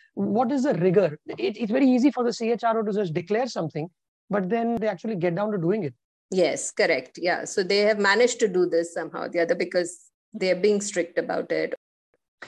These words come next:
Speaker 1: And so, in other words, the, the role of the top management as such, meaning the H R and the C X Os,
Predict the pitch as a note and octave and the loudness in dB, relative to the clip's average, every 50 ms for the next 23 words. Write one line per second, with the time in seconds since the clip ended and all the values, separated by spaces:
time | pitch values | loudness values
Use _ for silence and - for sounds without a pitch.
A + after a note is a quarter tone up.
0 | - - - C4 C#4 E4 - D#4 - C4 C4 B3+ B3 D4 C#4+ D#4+ D#4+ A3+ G#3 C4 | -10 -4 -4 -4 -2 -2 -2 -2 -2 -2 -2 -2 0 0 0 0 0 -2 -4 -6
1 | A#3 F#3+ A3+ G3+ G3+ A3+ C#4 D4+ D4 C4 A3+ C#4 F#3 - G#3+ A3 G#3+ A3+ F3 D#3 | -6 -4 -2 -2 0 0 0 0 -2 -2 -4 -4 -2 0 0 0 0 0 -4 -2
2 | D#3 F#3 F#3+ F3+ F#3 G3 F#3 E3+ E3 D#3+ - G3 F3 D#3 - F3 F3 F3+ F3 E3 | -2 -2 -2 -2 -2 -2 -2 -2 -4 -4 -4 -4 -6 -4 -4 -4 -2 -2 0 0
3 | D#3+ D#3+ E3 F3+ F3+ E3 - G3 F3+ E3 D#3+ D#3 D#3 D#3+ D#3 D#3+ D#3 D3+ - - | 0 0 2 2 2 2 2 2 2 2 2 0 0 -2 -4 -4 -6 -6 -4 -2
4 | G3 F#3+ F#3 F3 - - - E3 E3 D#3+ D3 | 0 0 0 0 -2 -2 -2 0 0 0 -2